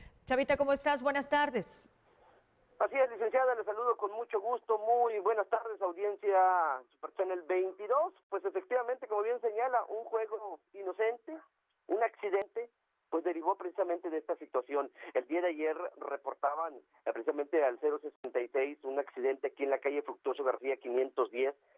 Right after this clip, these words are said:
Speaker 2: de la colonia Hacienda, aquí con la familia, con la familia Martínez, la cual me permite precisamente, eh, sobre todo, traer las cámaras de Super Channel veintidós, hacer este enlace para que también, bueno, pues conocer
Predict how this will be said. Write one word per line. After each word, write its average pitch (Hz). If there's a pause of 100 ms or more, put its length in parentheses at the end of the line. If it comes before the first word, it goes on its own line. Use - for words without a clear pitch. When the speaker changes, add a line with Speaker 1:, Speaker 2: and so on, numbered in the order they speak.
(100)
Speaker 2:
de 131
la 117
colonia 127
Hacienda, 139 (320)
aquí -
con 190
la 147
familia, 147 (220)
con 185
la 180
familia 151
Martínez, 151
la 139
cual 151
me 151
permite 151
precisamente, 175 (220)
eh, 131
sobre 131
todo, 165 (180)
traer 143
las 202
cámaras 208
de 147
Super 143
Channel 151
veintidós, 131
hacer 214
este 185
enlace 151 (300)
para 151
que 160
también, 208
bueno, 277
pues 311
conocer 202